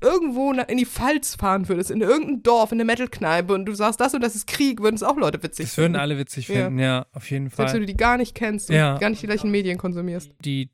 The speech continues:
Speaker 2: True-Geschichte ist sogar international
Speaker 1: Ja,
Speaker 2: anwendbar.
Speaker 1: genau. Gerade das True mit V kommt, glaub ich, eher aus der U-S-Sphäre, kann das sein?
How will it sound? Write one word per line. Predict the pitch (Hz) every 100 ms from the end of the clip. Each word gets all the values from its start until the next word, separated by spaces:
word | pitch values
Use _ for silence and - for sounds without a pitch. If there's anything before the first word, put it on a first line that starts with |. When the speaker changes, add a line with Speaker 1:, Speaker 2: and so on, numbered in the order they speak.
| -
Speaker 2:
True-Geschichte | - 160 165 196 190 - - 165 - 170 - 165
ist | 165 139
sogar | 156 147
international | 143 151 151 143 143 135 180
Speaker 1:
Ja, | 175 160
Speaker 2:
anwendbar. | 175 170 170 160 151 160 165 -
Speaker 1:
genau. | - -
Gerade | 180
das | 185 -
True | - 247
mit | 247 208
V | - 196 220
kommt, | 226 214
glaub | 208
ich, | 196 -
eher | 208 170
aus | 185
der | -
U-S-Sphäre, | 170 - 196 - - 156 160 165 160
kann | 180
das | 185 185
sein? | - 226